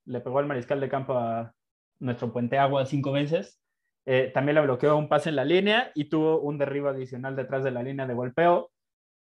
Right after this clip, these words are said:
Fue parte de una línea de, defensiva de los Raiders que dominó completamente y que golpeó diecisiete veces a Terry Bridgewater en ese juego.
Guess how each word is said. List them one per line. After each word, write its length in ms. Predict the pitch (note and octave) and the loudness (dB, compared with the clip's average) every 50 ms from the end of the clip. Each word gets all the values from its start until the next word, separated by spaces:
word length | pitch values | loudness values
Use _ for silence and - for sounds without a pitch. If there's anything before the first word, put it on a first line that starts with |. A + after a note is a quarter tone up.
| _ _ | _ _
Fue 220 | - - F3 E3+ E3+ | 0 0 2 2 4
parte 240 | F3 E3+ E3+ - E3 | 2 2 2 2 2
de 60 | E3+ | 4
una 140 | F3 E3+ E3 | 4 4 4
línea 280 | E3+ E3 F3 F3 E3+ | 2 2 2 2 0
de, 380 | D3+ C#3+ C3+ C3 C3 C3 C3 C3+ | 0 0 0 0 -2 -2 -4 -6
defensiva 580 | - C3+ C#3 B2+ C#3+ C3 C3 D#3 D#3 D3+ D3+ D3 | -6 -6 -6 -6 -4 -6 -2 0 4 4 6 6
de 200 | C#3 B2+ B2+ B2 | 4 2 2 0
los 180 | B2 B2+ C3 | -2 -2 0
Raiders 340 | C#3 C#3+ C#3+ C#3+ C#3+ C#3+ - | 2 2 2 2 0 -2 -4
que 100 | - B2 | -6 -6
dominó 540 | A#2+ A#2+ A#2 A#2+ B2 A#2+ B2 C3 C#3+ D3 C#3+ | -6 -4 -4 -2 -2 -2 0 0 0 0 0
completamente 920 | - B2+ B2 B2+ C3+ C#3+ C#3+ C3+ B2+ C3 C3+ C#3+ D3 C#3+ D#3+ F#3+ - - _ _ _ _ _ _ _ _ _ | -2 -4 -4 -2 -2 -2 0 -2 -2 -2 -4 -4 -4 -4 -4 -4 -4 -6 _ _ _ _ _ _ _ _ _
y 420 | - D3 D#3+ F3 G3+ G3 G3+ - | 4 6 8 8 8 8 4 0
que 120 | - D3 C3+ | -2 -2 0
golpeó 460 | B2+ C3+ C3 B2+ - D3+ D#3 E3 - - | 2 2 0 0 0 0 0 0 -2 -6
diecisiete 680 | C#3 C#3 C#3+ C#3 C3+ D3+ C#3+ B2 - E3 D#3 D3+ - D#3 | -4 -2 -2 -2 -2 -4 -6 -4 -2 -2 -2 0 0 0
veces 480 | C#3 C#3 C3+ B2+ B2+ A#2+ B2 - _ _ _ _ _ _ _ _ _ _ _ _ _ _ | 0 -2 -2 -4 -6 -8 -10 -14 _ _ _ _ _ _ _ _ _ _ _ _ _ _
a 120 | C3 A#2+ - | -10 -4 0
Terry 200 | C3+ C3 B2+ B2+ | 2 2 2 2
Bridgewater 680 | B2 B2+ B2+ A#2+ - B2+ B2 A#2+ A#2 A#2 A#2+ A#2 - _ _ _ _ _ _ _ _ | 0 -2 -4 -4 -2 -2 0 0 0 -2 -6 -8 -12 _ _ _ _ _ _ _ _
en 160 | - B2 A#2+ | -6 -4 -4
ese 160 | A#2+ A#2 B2+ A#2 | -4 -4 -4 -6
juego. 380 | - A#2+ A2 G2 F#2+ - _ | -6 -6 -6 -6 -10 -16 _